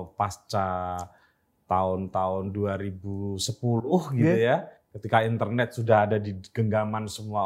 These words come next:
Speaker 1: orang dan, eh, sebelumnya. Gimana tuh, Mas?
Speaker 2: Kalau menurut saya, mungkin Mas, saya kan di bawahnya Putut sedikit ya. Kalau generasi pra internet semasif ini,
Speaker 1: Hmm.
Speaker 2: itu saya kira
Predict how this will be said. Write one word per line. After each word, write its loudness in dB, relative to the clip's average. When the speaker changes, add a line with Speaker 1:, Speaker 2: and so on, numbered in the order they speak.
Speaker 1:
orang -2
dan, 2
eh, -8
sebelumnya. -2
Gimana -2
tuh, -12
Mas? -16
Speaker 2:
Kalau 4
menurut 4
saya, 2
mungkin 4
Mas, 0
saya 4
kan 0
di -4
bawahnya 2
Putut -2
sedikit 0
ya. -4
Kalau 2
generasi -2
pra 0
internet 0
semasif -2
ini, 2
Speaker 1:
Hmm. -8
Speaker 2:
itu 4
saya 0
kira -2